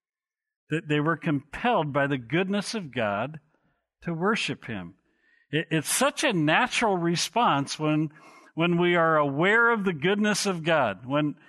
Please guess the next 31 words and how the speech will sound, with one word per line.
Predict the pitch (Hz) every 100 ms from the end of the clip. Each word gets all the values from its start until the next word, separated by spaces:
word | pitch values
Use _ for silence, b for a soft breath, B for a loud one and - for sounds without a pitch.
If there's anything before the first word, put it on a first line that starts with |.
| B B B
when | 139
we | 143 131
take | - 226 233
the | - 208
time | - 185 131 123 135 147 b b b
to | - 139
recognize | 131 220 233 170 131 127 117 117 135 135 - _
how | - 156 196
much | 185 180 -
God | 165 160 151 160 b b b
has | - 196 226 147
loved | 131 120 110 113
us, | 120 147 - - b b -
what | 151 185
he | 190
has | 165 131
done | 120 156 185 233
for | - 135 113
us, | 104 107 135 - - B B B B
and, | 135 127 135 -
and | 135
all | 139 170 233
that | 233
he | 190 202
has | 170 131
done | 170 170 135
to | 131
save | - - 208 220 127
us | 120 -
from | - 139
ourselves. | 127 117 - 233 175 107 113 123